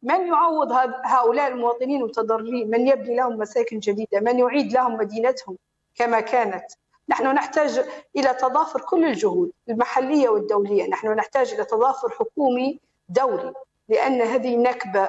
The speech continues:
وكارثة ي-، يصعب وصفها. آه، يعني أنت زي ما حضرتك تشوفي في الصور، صور معبرة. لابد من حلول سريعة ومن استجابة دولية سريعة، لأن كل ما تأخر الوقت حنخشوا في،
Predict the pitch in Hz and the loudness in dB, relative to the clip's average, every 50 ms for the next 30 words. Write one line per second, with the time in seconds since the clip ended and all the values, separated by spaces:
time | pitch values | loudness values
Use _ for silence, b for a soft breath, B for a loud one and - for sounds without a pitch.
0 | - - 220 - - - 277 247 208 170 - - - - 185 196 - - _ _ | -2 -4 -8 -4 0 2 2 2 2 -2 -6 -8 -10 -8 -6 -6 -6 -8 _ _
1 | _ _ _ _ _ _ _ _ _ _ _ _ _ _ 214 247 330 359 349 359 | _ _ _ _ _ _ _ _ _ _ _ _ _ _ 0 2 2 2 0 0
2 | - - 214 220 220 - 233 277 349 359 - - 285 269 247 - 269 320 339 - | -2 0 0 0 0 0 2 2 0 0 0 0 0 0 0 2 0 0 0 0
3 | - - 160 170 165 - - - - - - - 208 - - - - 214 214 226 | -4 -2 0 2 2 2 0 -4 -8 -8 -6 -4 -4 -4 -6 -6 -6 -2 -2 -2
4 | 226 - 277 277 285 - 247 226 277 277 277 269 - - 302 262 254 247 - 240 | 0 0 -2 -2 -2 -2 0 2 2 2 2 0 2 2 2 2 0 -2 -4 -6
5 | - 247 - - 285 - 269 - - 254 - - - 269 240 202 202 196 - - | -8 -6 -6 -6 -4 -4 -6 -8 -8 -10 -6 -2 0 2 2 0 0 -4 -4 0
6 | 285 269 247 240 233 233 226 254 277 220 185 196 196 180 175 175 - - _ _ | 2 2 2 2 2 2 2 2 2 0 -2 -2 -2 0 0 -2 -4 -6 _ _
7 | _ _ _ _ _ _ - 233 240 233 254 370 285 247 247 240 254 285 294 277 | _ _ _ _ _ _ 0 0 2 2 2 0 0 0 0 0 2 0 0 0
8 | - 262 254 247 269 294 285 - - 247 226 226 220 262 262 226 185 185 175 180 | 0 0 2 2 2 2 0 0 0 2 2 2 2 2 2 2 4 4 2 2
9 | 202 208 214 220 208 214 208 - 214 185 226 269 277 254 214 220 214 202 220 214 | 0 -2 -4 -6 -6 -8 -8 -8 -6 0 2 2 2 4 2 2 2 2 2 2
10 | 214 208 220 294 269 240 208 196 196 - - 202 202 226 247 226 - - - - | 2 2 0 -2 2 2 2 2 2 2 0 2 2 4 4 2 4 2 0 -2
11 | - _ _ _ _ _ _ _ _ _ 208 226 - 254 285 285 262 240 233 - | -4 _ _ _ _ _ _ _ _ _ 0 0 2 2 2 2 0 0 0 0
12 | - 320 269 269 247 - - - - - - - 254 247 254 254 269 302 320 285 | 0 0 0 0 0 0 0 0 0 -2 -2 -2 0 0 0 2 2 0 -2 -2
13 | 320 - - - - 233 226 226 - 339 - - - 233 226 453 - 262 269 277 | -6 -10 -4 -2 -2 -2 -2 -4 -6 -6 -4 -2 0 0 0 0 -2 -2 -2 -2
14 | 277 | -2